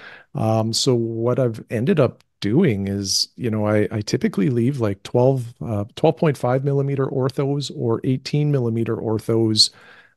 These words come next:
uh, in the bino viewer most of the night. Um, and, you know, the Nexus is basically getting me to where I need to be every time. So I don't really miss the wide field. And, like,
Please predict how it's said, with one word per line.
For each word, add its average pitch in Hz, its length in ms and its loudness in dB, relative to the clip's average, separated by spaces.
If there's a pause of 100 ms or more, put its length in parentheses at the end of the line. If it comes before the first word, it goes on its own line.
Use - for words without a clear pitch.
uh, 110 220 -4
in 143 140 4
the 139 60 4
bino 127 340 0
viewer 117 520 -2
most 123 380 0
of 104 60 0
the 107 80 -2
night. 107 420 -2 (440)
Um, 104 760 2 (580)
and, 120 440 0
you 135 120 0
know, 120 100 0
the 113 100 0
Nexus 123 460 -2
is 104 100 -4
basically 113 480 -2
getting 117 300 0
me 117 140 -2
to 120 100 -8
where 110 180 0
I 104 100 -2
need 110 240 -4
to 107 60 -2
be 110 220 2
every 104 200 -2
time. 160 520 0 (320)
So 117 540 0 (100)
I 123 100 0
don't 135 320 -4
really 127 440 0
miss 123 380 -2 (120)
the 120 80 -4
wide 110 340 -2
field. 127 520 2
And, 107 400 -4 (100)
like, 117 260 2